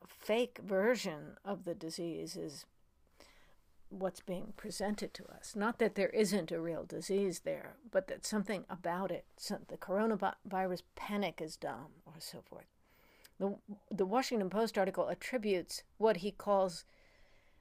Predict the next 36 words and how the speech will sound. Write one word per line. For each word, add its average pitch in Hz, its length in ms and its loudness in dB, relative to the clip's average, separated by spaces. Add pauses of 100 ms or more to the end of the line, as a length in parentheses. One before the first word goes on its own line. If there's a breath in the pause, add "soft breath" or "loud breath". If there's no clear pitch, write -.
(120)
uh, 214 180 12
what 208 200 10
it 202 100 4
calls 190 420 8
his 180 340 0
fury 233 720 4
to 180 160 4
his 349 480 6
financial 160 560 -2
interests. - 440 -8
So 208 140 2
notice 196 380 4
he 254 500 2
brought 180 320 8
up 160 260 4 (460 loud breath)
the 190 120 2
finan-, 185 440 2 (320)
financial 185 480 4
interests 185 460 -2
of 170 100 0
the 165 100 0
people 175 360 0
who 170 80 -2
are 165 100 0
doing 202 540 2
the 147 100 -6
tests, - 520 -10
and 170 200 -6
Washington 180 500 0
Post 233 480 0
brought 175 180 4
up 147 200 0 (380 loud breath)
his 330 260 2
financial 185 560 -4
interest. 160 400 -8
He, 196 160 0